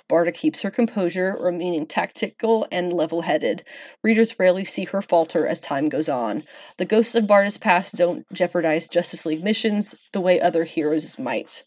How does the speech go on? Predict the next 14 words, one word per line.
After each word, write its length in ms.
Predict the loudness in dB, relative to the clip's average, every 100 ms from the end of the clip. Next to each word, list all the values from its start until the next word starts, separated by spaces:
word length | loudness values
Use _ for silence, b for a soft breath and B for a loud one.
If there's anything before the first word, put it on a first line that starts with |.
| B B B B B B B B
Barda's 260 | 6 6 6
reliable 480 | 0 6 6 6 2
nature 380 | 0 0 -2
comes 280 | -2 -2 -2
from 120 | -2
the 60 | -2
fact 280 | 0 0 0
that 140 | -4
she 120 | 0
respects 500 | 0 0 2 2 2
her 140 | -2 0
own 380 | 0 -2 -4 -4
mental 320 | -2 0 0
well-being. 640 | 2 0 -2 -4 -4 -8